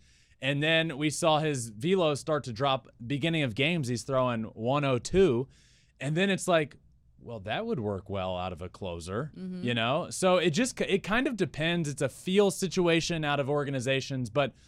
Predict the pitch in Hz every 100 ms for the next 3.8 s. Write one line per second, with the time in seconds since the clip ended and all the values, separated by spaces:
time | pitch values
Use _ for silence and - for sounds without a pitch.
0 | _ _ 156 196 190 175 190 170 131 143
1 | 156 131 139 151 190 214 208 170 156 131
2 | 127 131 127 110 - - _ - 143 131
3 | 120 117 117 110 110 107 101 -